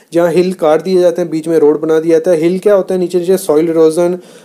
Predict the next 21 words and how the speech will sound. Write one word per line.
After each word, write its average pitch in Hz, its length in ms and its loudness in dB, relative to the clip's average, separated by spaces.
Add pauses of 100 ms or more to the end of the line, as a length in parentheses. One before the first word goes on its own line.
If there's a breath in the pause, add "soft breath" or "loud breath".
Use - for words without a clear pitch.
(160 loud breath)
या 156 140 2
नीचे 160 320 -2
ऊपर 175 360 -2
गिरने 147 300 0
का 147 80 2
डर 131 120 -4
होता 123 260 -6
है, 147 60 -4
तो 196 120 -8
उसमें 214 340 0
क्या 220 140 2
किया 208 140 0
जाता 185 180 0
है? - 40 0
सॉइल 156 280 0
नेल-, 170 440 -4
नेलिंग 151 520 0
की 175 140 -6
जाती 160 220 0
है। 147 60 0
वहाँ 170 340 -2